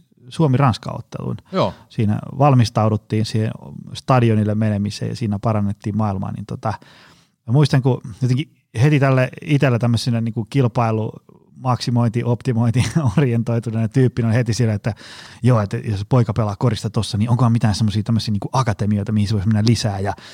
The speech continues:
Speaker 1: sit futista ja tällä. Ja tiedätkö, sä haluat niinku heti, että niinku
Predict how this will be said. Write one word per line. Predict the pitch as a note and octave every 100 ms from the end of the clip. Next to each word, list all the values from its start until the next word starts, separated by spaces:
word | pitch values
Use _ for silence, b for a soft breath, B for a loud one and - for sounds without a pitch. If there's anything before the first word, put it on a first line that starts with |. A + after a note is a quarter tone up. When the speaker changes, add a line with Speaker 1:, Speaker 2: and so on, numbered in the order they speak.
| B
Speaker 1:
sit | - G#2+
futista | D3+ C3 G#2+ - G#2
ja | G2
tällä. | A2 G#2 G2
Ja | G2 G#2 A#2 B2 - - -
tiedätkö, | A2+ A#2
sä | A#2
haluat | B2+ B2
niinku | A#2+ B2 B B B -
heti, | E3+ C#3
että | A#2+ A#2
niinku | G#2+